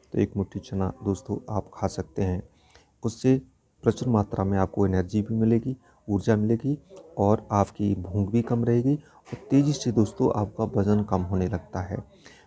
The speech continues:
तो हमें आशा है दोस्तों पांचों प्रकार की समस्या आप समझ चुके होंगे, तो हमारे वीडियो को लाइक ज़रूर कर लें और लोगों को शेयर भी करते चलें, जिससे कि इसी प्रकार की जानकारियाँ बराबर आपको मिलती रहें और दूसरों को भी मिलती रहें, लोग अधिक से अधिक फ़ायदा लेते रहें।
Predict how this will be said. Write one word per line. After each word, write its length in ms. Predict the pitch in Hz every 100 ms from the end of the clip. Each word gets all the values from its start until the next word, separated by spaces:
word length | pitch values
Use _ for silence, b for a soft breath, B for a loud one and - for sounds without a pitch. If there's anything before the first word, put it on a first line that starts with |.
| B
तो 80 | 135
हमें 160 | 127 147
आशा 200 | 151 160
है 80 |
दोस्तों 380 | 151 139 - 160
पांचों 340 | 156 - 113 131
प्रकार 280 | 117 113 113
की 160 | 117
समस्या 460 | 127 113 101 104 120
आप 80 | 117
समझ 280 | - 101 101
चुके 260 | - 110
होंगे, 240 | 113 98 113
तो 380 | - - _ 110
हमारे 200 | 110 104
वीडियो 340 | 101 104 117
को 80 | 117
लाइक 300 | 98 104 110
ज़रूर 300 | 101 95 95
कर 80 | 110
लें 160 | 120 190 B B B - -
और 240 | 135 - 120
लोगों 280 | 110 113
को 120 | 110 147
शेयर 260 | - 101
भी 120 | 92
करते 260 | 131 160 160
चलें, 280 | 156 160 170
जिससे 260 | 131 - 156
कि 140 | - -
इसी 180 | -
प्रकार 300 | 156 - 123
की 140 | 123 131
जानकारियाँ 560 | 110 104 110 113 123 113
बराबर 460 | 107 101 117 - B B B B 104
आपको 360 | 101 - 110 104
मिलती 400 | 98 107 101 123
रहें 220 | 120 139
और 160 | 135
दूसरों 340 | 98 101 - 107
को 140 | 127
भी 100 | 123
मिलती 300 | 127 127 127
रहें, 240 | 135 135 151 B B B 123
लोग 220 | 143 -
अधिक 220 | 104 107
से 120 | -
अधिक 180 | 98 98
फ़ायदा 320 | - 95 95
लेते 260 | 95 117 -
रहें। 200 | 131 156